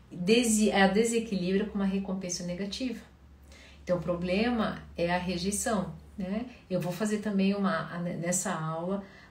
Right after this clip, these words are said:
vocês vão aprender a lidar com a rejeição. Quando a gente aprende a lidar com o corpo de dor, né? Com esse corpo de dor, a gente tá aprendendo a lidar com a rejeição. Gente, deixa eu falar uma coisa pra vocês. É, não existe cura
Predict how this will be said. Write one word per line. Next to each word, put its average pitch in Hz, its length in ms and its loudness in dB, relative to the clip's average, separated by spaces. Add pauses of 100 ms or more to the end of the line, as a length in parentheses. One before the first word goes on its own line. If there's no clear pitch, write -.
vocês 180 240 -4
vão 180 120 0
aprender 180 440 -2
a 190 100 4
lidar 208 640 2
com 214 60 -2
a - 20 2
rejeição. 180 400 0
Quando 339 200 -2
a - 40 0
gente 214 240 0
aprende 180 340 -2
a 180 40 -2
lidar 190 640 0
com 190 140 -2
o 175 80 -2
corpo 175 420 -2
de 151 140 -2
dor, 202 380 2 (480)
né? 190 320 -6 (400)
Com - 140 -8
esse - 220 -4
corpo 156 300 -6
de 160 120 -4
dor, 196 320 -2 (280)
a 180 80 -2
gente 202 320 0
tá 208 160 2
aprendendo 202 460 2
a - 20 2
lidar 220 320 0
com - 60 0
a 240 60 2
rejeição. 208 440 2
Gente, 233 120 2
deixa 254 180 -4
eu 285 40 -6
falar 349 140 -10
uma 339 120 -6
coisa 208 240 -2
pra 196 120 -8
vocês. - 680 -8 (540)
É, 170 440 2
não 240 160 2
existe 254 680 0
cura 196 800 4